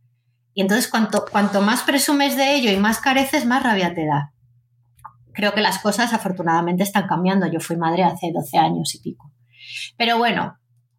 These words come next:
eh, esta niña de Zaragoza al final, eh, recibió una llamada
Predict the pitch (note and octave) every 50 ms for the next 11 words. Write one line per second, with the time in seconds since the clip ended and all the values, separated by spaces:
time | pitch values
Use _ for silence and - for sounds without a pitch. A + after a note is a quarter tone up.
0 | _ _ _ _ - - G#3+ G#3+ G#3+ G3+ G3 G3+ G3 F#3+ F#3+ F#3+ F#3+ F#3+ F#3 G#3
1 | G3 - G#3 G3 G3 G3+ G#3 G#3+ G#3 G3+ G3+ G3 G#3 G#3 G#3+ G#3 G#3 G#3+ A3+ A3
2 | A3+ - A#3 A#3 B3 - - - F3+ F3+ F3+ - F#3 F3 F3+ G3 G3 G3 F#3+ G#3
3 | - - - F#3+ F3+ F3 E3+ E3+ E3 E3 - F3 F3 F3 F3 F3+ F#3+ F#3+ F#3 F3+
4 | F3 F#3+ G#3 G3+ F#3+ F#3 F3+ G3 B3+ -